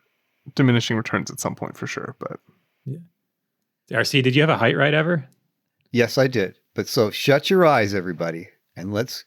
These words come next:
Speaker 3: go
Speaker 2: <laughs>
Speaker 3: back into the Wayback Machine, because a lot of the stuff that completely changed mountain biking, you just,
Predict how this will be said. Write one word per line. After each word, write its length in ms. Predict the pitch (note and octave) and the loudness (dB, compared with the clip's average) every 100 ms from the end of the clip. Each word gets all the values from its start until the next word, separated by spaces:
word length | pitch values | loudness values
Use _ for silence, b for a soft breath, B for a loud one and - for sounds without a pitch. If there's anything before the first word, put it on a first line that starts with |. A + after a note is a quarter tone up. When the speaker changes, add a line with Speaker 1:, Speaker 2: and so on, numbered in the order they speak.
| _ | _
Speaker 3:
go 240 | - A#2 B2+ | 0 2 4
Speaker 2:
<laughs> 140 | C3+ | 4
Speaker 3:
back 240 | C3+ C3 D3+ | 4 4 2
into 160 | D3 | 2
the 100 | C#3+ | 2
Wayback 600 | D3 D3+ D3 A2+ G2+ - | 4 6 6 4 0 -2
Machine, 480 | G2 - G2+ F#2+ F2+ - B B B B _ | -8 -6 -8 -8 -12 -18 B B B B _
because 440 | A#2+ A2+ C3 A3 - - | -6 0 2 2 -2 2
a 120 | C3 | 2
lot 340 | C#3 F#3 A3 | 4 4 4
of 80 | G3+ | 4
the 100 | E3+ | 2
stuff 480 | - - C3 G#2 - | 2 2 2 2 -4
that 140 | A2+ - _ - - | -8 -8 _ -20 -2
completely 580 | C#3 - F#3 G3 F3 C3 | -2 0 2 2 2 0
changed 340 | - C#3 B2+ | 2 2 2
mountain 260 | C3+ B2+ A#2+ | 2 2 2
biking, 380 | A#2 A2+ A#2 A2 B B B _ _ _ _ | 2 2 -4 -6 B B B _ _ _ _
you 340 | F#3+ C3+ D3+ C3 | -2 2 4 4
just, 340 | D#3 D3+ - | 4 2 0